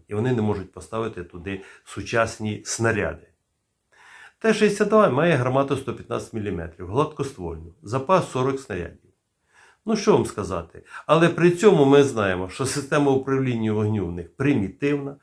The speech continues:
балістичний обчислювач ручний, тако руками там виставляєш ці дані, метеоінформація не враховується.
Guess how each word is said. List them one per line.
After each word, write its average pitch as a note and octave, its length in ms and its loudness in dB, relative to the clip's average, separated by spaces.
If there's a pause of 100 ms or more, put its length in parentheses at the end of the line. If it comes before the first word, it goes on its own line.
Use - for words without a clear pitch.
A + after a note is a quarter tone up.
(220)
балістичний B2 960 2
обчислювач G2+ 720 -6
ручний, E3 840 4 (180)
тако C3+ 260 0
руками C#3 400 2
там A#2 220 -2
виставляєш A#2 580 -2
ці A#2+ 120 -8
дані, A2+ 420 -2 (300)
метеоінформація B2 1800 2
не D#3 220 6
враховується. D3 880 0